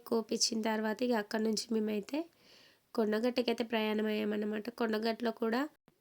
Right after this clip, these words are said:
చిన్నోడి వెంట్రుకలు సమర్పించాలి కదా దేవునికి. So, అందుకోసమే కొండగట్టు అంజన్న స్వామి దర్శనంకైతే వెళ్ళాం మేము. ఒకే రోజు అన్నీ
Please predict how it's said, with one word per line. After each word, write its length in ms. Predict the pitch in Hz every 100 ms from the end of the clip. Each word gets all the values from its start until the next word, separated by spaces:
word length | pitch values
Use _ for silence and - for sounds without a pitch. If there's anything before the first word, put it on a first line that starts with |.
| -
చిన్నోడి 360 | - 208 214 240 233
వెంట్రుకలు 440 | 233 208 240 233 -
సమర్పించాలి 680 | 220 220 - 226 - 220 214
కదా 120 | 214 202
దేవునికి. 400 | 208 208 202 208 202
So, 80 | - 208
అందుకోసమే 520 | 202 208 214 214 214 220
కొండగట్టు 400 | 214 208 208 208 208
అంజన్న 240 | 202 208 202
స్వామి 260 | 208 208 208 196
దర్శనంకైతే 720 | 202 - 214 214 - 202 240 277 - - - - - _ 214
వెళ్ళాం 340 | 208 208 214 233
మేము. 220 | 214 220 330 - _ _ _ _ - 214
ఒకే 180 | 208 233
రోజు 180 | 254 240 247
అన్నీ 180 | 233